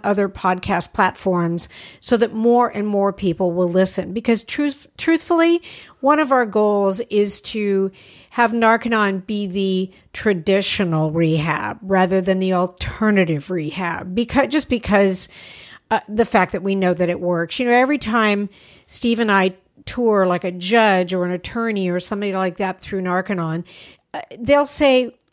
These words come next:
"Why isn't this done everywhere? Why isn't this program done everywhere?"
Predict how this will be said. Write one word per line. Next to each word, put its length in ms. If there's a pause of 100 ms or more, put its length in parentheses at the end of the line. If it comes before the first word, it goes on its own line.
(160)
"Why 320
isn't 300
this 220
done 240
everywhere? 540
Why 240
isn't 220
this 180
program 540
done 200
everywhere?" 680